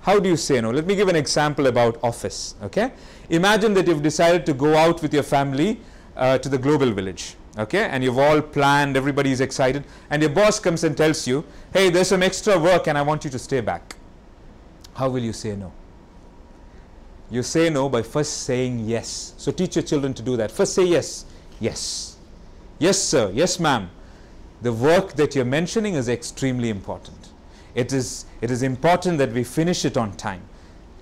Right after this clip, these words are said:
Agree with your boss, okay? And keep telling him things that he would tell you, saying that this work is important and we have to finish it on time and you're the right person. So keep saying,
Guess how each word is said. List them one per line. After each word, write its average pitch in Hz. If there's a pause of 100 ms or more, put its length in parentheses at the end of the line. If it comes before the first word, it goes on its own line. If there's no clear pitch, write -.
Agree 180
with 196
your 170
boss, 143
okay? 180 (380)
And 170
keep 240
telling 226
him 202
things 185
that 170
he 190
would 202
tell 208
you, 156
saying 156
that 147
this 131
work 160
is 165
important 175
and 135
we 135
have 139
to 139
finish 165
it 175
on 165
time 180
and 143
you're 139
the 139
right 160
person. 165
So 165
keep 220
saying, 165